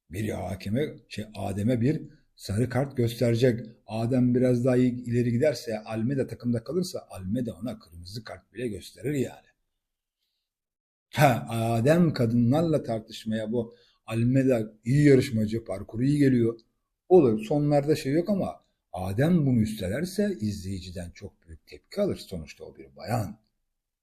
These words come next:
Ah. Evet. Söyleyeceklerim bu kadar. Survivor bu sene tat vermiyor. Ümit ediyorum ki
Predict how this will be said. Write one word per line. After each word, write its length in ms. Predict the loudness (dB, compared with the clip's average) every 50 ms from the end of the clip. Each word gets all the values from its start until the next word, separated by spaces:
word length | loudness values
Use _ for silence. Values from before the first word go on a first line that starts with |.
| _ _ _ _ _ _ _ _ _ _ _ _ -14
Ah. 320 | -10 -10 -10 -10 -12 -16 -20 -20 _ _ _ _ _ _ _ _ _ _ _ _ _ _ _ _ _ _ _ -20 -20 -18 -18 -18 -18 -18 -16 -16 -16 -16 -18 -18 _ _ 6
Evet. 420 | 8 10 10 8 6 4 -6 -12 -14 -20 _ _ _ _ _ _ _ _ _ _ _ _ _ _ _ _ _ _ _ _ _ _ -20 -20 _ _ _ _ _ _ _ _ _ _ 2
Söyleyeceklerim 680 | 8 10 10 10 10 8 4 4 4 2 2 2 2 2
bu 60 | 2
kadar. 480 | 2 0 0 -2 -4 -8 -14 -20 _ _ _ _ _ _ _ _ _
Survivor 720 | -10 -2 0 0 0 2 2 2 2 2 2 2 0 -2 -2
bu 200 | -2 0 0 0
sene 320 | 0 2 2 0 0 0 -2
tat 300 | -4 -4 -4 -4 -2 0
vermiyor. 480 | 0 2 2 2 0 -2 -4 -8 -10 _ _ _ 0
Ümit 260 | 4 6 6 6 6
ediyorum 440 | 6 4 4 2 0 2 2 2 2
ki 340 | 2 0 -2 -2 -2 -4 _